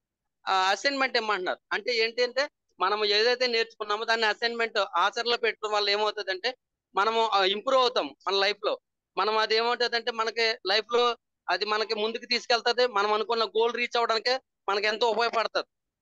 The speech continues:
ఆ, మనము ఆచరణలో పెట్టకపోతే వినేసి చదివేసి ఓ బుక్ చదివాము, చదివేసిన దాన్ని అక్కడ వదిలిపెట్టేస్తే అది ఏమవుతుంది, అక్కడితోటి అయిపోతుంది. మనం ఎప్పుడైతే ఆ చదివిన దాన్ని మనం ఆచరణలో పెట్టుకుంటామో మనం సక్సెస్ అవ్వగలదు.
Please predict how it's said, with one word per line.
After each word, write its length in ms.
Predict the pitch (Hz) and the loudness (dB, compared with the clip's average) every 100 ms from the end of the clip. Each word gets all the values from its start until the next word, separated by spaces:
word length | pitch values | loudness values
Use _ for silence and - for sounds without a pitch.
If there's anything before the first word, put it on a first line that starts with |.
| _ _ - | _ _ 0
ఆ, 220 | 190 202 | 2 2
మనము 380 | 202 202 240 240 | 0 -2 0 0
ఆచరణలో 520 | 208 202 233 262 262 | 2 2 2 2 0
పెట్టకపోతే 600 | - 233 254 247 247 - | 0 -2 -4 -2 -2 -2
వినేసి 420 | 196 214 247 233 | -2 0 0 0
చదివేసి 480 | 233 214 226 262 262 | -2 -2 2 0 2
ఓ 60 | 208 | -2
బుక్ 320 | 180 - 254 | -4 -4 0
చదివాము, 420 | 220 214 208 262 _ _ | 2 0 0 -4 _ _
చదివేసిన 520 | - 220 233 262 254 254 | 0 0 4 2 2 0
దాన్ని 180 | 254 | 2
అక్కడ 200 | 233 - | 0 0
వదిలిపెట్టేస్తే 840 | 220 247 240 240 240 214 - 202 - _ - | -4 -4 -2 0 0 0 0 0 0 _ -4
అది 140 | 190 214 | 0 2
ఏమవుతుంది, 440 | 240 254 254 247 | 2 0 0 -2
అక్కడితోటి 400 | 226 247 233 247 | -2 -4 -2 0
అయిపోతుంది. 400 | 233 233 220 165 _ _ _ 175 | 0 -2 -4 -6 _ _ _ -2
మనం 140 | 202 | 0
ఎప్పుడైతే 460 | 214 214 269 269 269 | 0 0 0 0 0
ఆ 60 | 254 | 0
చదివిన 400 | 226 214 254 254 | 0 -2 -4 -2
దాన్ని 200 | 247 247 | -2 -2
మనం 180 | 226 | 0
ఆచరణలో 420 | 208 220 247 247 247 | 2 0 0 -2 -2
పెట్టుకుంటామో 600 | 233 - 226 226 247 277 _ _ 202 | -4 -4 -4 -2 -2 -4 _ _ -2
మనం 160 | 226 | -2
సక్సెస్ 400 | 214 220 - 208 | -2 -4 -4 0
అవ్వగలదు. 440 | 220 202 185 147 | 2 2 0 -2